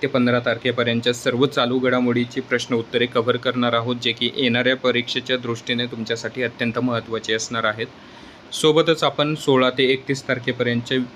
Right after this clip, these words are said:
प्रश्न उत्तरेसाठी दुसरा एक व्हिडिओ बनवणार आहोत. त्यामध्ये आपण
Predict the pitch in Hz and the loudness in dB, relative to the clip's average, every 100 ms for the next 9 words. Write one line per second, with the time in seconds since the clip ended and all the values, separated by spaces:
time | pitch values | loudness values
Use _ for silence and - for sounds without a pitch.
0 | - - - - - - - 127 - 143 | -18 -20 -20 -20 -20 -20 -4 -4 0 0
1 | 139 117 110 123 - 127 120 131 131 127 | 2 0 0 -2 -2 -2 0 0 0 -2
2 | 139 139 135 135 127 131 127 127 120 120 | 0 0 0 0 2 4 4 2 2 2
3 | 120 113 131 - 120 117 120 117 120 | 2 0 -2 -2 -2 0 0 0 0